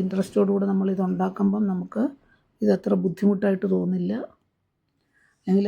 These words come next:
അവലൂസ് പൊടി പോലെ ബുദ്ധിമുട്ട് വേറൊരു പലഹാരത്തിനും ഇല്ലെന്നാണ് എനിക്ക്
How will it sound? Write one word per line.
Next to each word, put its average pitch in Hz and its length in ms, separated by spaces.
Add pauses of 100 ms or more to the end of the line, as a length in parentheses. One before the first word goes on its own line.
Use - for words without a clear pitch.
അവലൂസ് 202 440 (240)
പൊടി 202 240
പോലെ 202 300
ബുദ്ധിമുട്ട് 196 460
വേറൊരു 196 320
പലഹാരത്തിനും 196 720
ഇല്ലെന്നാണ് 190 320
എനിക്ക് 185 180